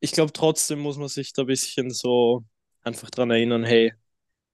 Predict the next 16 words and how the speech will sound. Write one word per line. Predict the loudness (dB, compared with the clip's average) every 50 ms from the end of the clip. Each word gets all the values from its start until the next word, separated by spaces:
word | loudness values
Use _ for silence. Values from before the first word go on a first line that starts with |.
| _ -4
das | -2 0 2
ist | 2 2 2
was, | 2 0 0 -2
worüber | -2 -2 -2 -2 -2
ich | -4 -4
mich | -4 -4
eigentlich | -2 -4 -4 -6 -10
freuen | -6 0 2 2 2 2 0
kann. | 0 -2 0 0
Ich | -2 -4 -4
kann | -2 0 2
dankbar | 2 2 2 0 -2 -4 -2 0
sein | 0 0 0 -2
dafür. | -4 -6 -2 0 0 0
Mega | 0 0 0 0 0 0
geil. | 0 0 0 0 -2